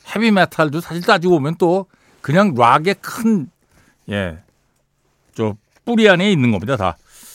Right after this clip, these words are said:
자, 블랙사바스의 블랙사바스. 예. 일 위 곡 들었습니다.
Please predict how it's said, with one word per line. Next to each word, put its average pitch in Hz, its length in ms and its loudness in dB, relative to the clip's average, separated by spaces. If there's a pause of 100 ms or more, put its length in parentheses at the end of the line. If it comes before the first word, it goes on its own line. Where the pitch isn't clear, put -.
(600)
자, 110 140 -4
블랙사바스의 143 920 -2
블랙사바스. 107 1120 -4
예. - 460 -12 (560)
일 147 160 -2
위 180 80 4
곡 143 180 4 (220)
들었습니다. 95 480 -6